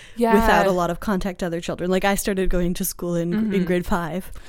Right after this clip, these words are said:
Speaker 1: Yeah.
Speaker 2: And I remember definitely having an element of just, like, "Why are you all into these childish things?"
Speaker 1: Yeah.
Speaker 2: Um,
Speaker 1: That's
Speaker 2: so
Speaker 1: a really
Speaker 2: that's,
Speaker 1: good
Speaker 2: I
Speaker 1: angle.
Speaker 2: hadn't thought of that.
Speaker 1: No, that makes a
Speaker 2: <laughs>
Speaker 1: lot
Speaker 2: Yeah.
Speaker 1: of sense 'cause you, you get the, you get the, uh, you get the feeling that she hasn't really had any contact with her peers between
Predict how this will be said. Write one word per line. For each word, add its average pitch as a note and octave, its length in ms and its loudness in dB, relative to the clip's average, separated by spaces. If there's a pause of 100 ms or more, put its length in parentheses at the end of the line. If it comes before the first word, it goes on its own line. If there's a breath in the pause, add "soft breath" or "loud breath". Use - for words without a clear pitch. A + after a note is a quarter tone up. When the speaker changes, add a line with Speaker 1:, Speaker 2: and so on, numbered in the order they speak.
(120 loud breath)
Speaker 1:
Yeah. G#3 480 2
Speaker 2:
And G#3 100 6
I A3 40 8
remember G#3 340 6
definitely F#3+ 540 0
having F3+ 280 0
an F3 60 -2
element E3+ 360 -2
of E3+ 80 -6
just, - 180 -12
like, - 180 -6
"Why F#3+ 160 -2
are B3+ 80 4
you G3 260 0
all F#3 160 0
into F3+ 220 -2
these E3+ 220 -4
childish F3+ 720 -2
things?" D#3+ 760 0 (340 loud breath)
Speaker 1:
Yeah. C#4+ 680 0
Speaker 2:
Um, F3+ 160 -6
Speaker 1:
That's C4+ 260 2
Speaker 2:
so E4 60 4
Speaker 1:
a D4+ 40 2
really D#4 240 2
Speaker 2:
that's, E4 160 -2
Speaker 1:
good D4+ 100 -4
Speaker 2:
I A3+ 60 -4
Speaker 1:
angle. A#3 480 0
Speaker 2:
hadn't B3 160 -2
thought A#3 240 -4
of A3 140 -4
that. A3 240 -10 (160)
Speaker 1:
No, D#4+ 100 4
that D#4 160 8
makes C#4 220 6
a - 20 12
Speaker 2:
<laughs> - 0 -
Speaker 1:
lot B3+ 140 12
Speaker 2:
Yeah. B3+ 60 10
Speaker 1:
of A3 60 8
sense D4+ 200 4
'cause D4 160 4
you, D4 180 2
you B3+ 260 -2
get C#4+ 200 -4
the, F4+ 80 0
you B3 340 0
get B3+ 140 -6
the, D#4+ 120 8
uh, C4 180 4 (100)
you G#3 180 4
get A#3+ 220 -2
the D#4 100 2
feeling G#3+ 400 -2
that F#3+ 140 -8
she A3+ 100 -4
hasn't G3 300 -4
really A#3 160 -4
had F#3+ 220 -2
any F3+ 280 -4
contact F3+ 460 -6
with E3+ 80 -10
her F3 100 -6
peers F3 400 -2
between E3+ 640 2